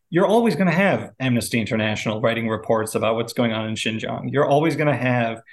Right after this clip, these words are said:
you know, these human rights observers, these people,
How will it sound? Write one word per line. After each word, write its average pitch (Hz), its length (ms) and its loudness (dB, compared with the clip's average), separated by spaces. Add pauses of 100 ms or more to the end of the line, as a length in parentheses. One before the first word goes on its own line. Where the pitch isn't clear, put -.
(180)
you 139 100 2
know, 117 80 2
these 110 160 -2
human 131 240 2
rights 110 480 -2
observers, 117 720 0
these - 160 -12
people, 113 500 -2